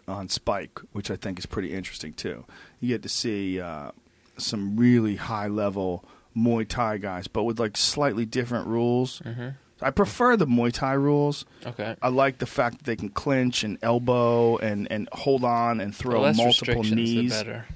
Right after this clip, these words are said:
Speaker 1: Exactly. Yeah. And Muay Thai as an art form is so,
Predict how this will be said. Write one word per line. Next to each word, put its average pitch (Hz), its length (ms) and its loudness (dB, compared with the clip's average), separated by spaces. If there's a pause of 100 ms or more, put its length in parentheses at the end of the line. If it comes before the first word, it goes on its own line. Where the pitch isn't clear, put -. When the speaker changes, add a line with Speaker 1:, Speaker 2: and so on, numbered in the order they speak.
(180)
Speaker 1:
Exactly. 82 640 -14 (440)
Yeah. 78 380 -8
And 143 180 0
Muay 214 220 6
Thai 165 300 0
as 131 260 -2
an 113 100 -4
art 196 260 -2
form 110 360 -4
is 110 140 -6
so, 165 600 2